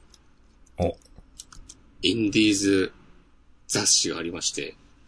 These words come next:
Speaker 1: レジェンドですか。
Speaker 2: レジェンド・オブ・レジェンドですわ。
Speaker 1: なるほど。
Speaker 2: うん。
Speaker 1: はい。
Speaker 2: <laughs> それの新しいのを今作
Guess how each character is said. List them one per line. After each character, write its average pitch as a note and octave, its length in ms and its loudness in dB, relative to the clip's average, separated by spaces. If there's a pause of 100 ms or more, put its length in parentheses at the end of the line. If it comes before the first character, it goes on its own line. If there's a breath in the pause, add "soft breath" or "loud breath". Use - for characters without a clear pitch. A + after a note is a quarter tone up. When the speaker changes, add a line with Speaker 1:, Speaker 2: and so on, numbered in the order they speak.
(180)
Speaker 1:
レ G#2+ 180 0
ジ A2 160 4
ェ C#3+ 60 8
ン C3 100 8
ド F#2 100 0
で E2 140 -2
す - 80 -8
か。 - 300 -12 (640)
Speaker 2:
レ A#2 200 0
ジ A2 160 4
ェ C#3 220 10
ン - 20 2
ド・ C3+ 140 10
オ C3+ 180 10
ブ・ A#2+ 320 8 (280)
レ C3 120 6
ジ G#2 120 4
ェ E2+ 40 0
ン F#2 60 -4
ド - 80 -12
で - 120 -6
す - 140 -6
わ。 - 140 -14 (320)
Speaker 1:
な A#2+ 260 2
る G#2+ 80 4
ほ G#2+ 140 4
ど。 F#2 180 2 (460 loud breath)
Speaker 2:
う - 80 -4
ん。 - 20 0
Speaker 1:
は D3 120 4
い。 - 60 -2
Speaker 2:
<laughs> - 1900 -2
そ C3+ 80 0
れ D3 80 6
の C3 140 6
新 F#3 340 4
し G2 2000 6
い - 40 -4
の A2 380 10
を F#2+ 100 6
今 G2+ 240 0
作 - 320 0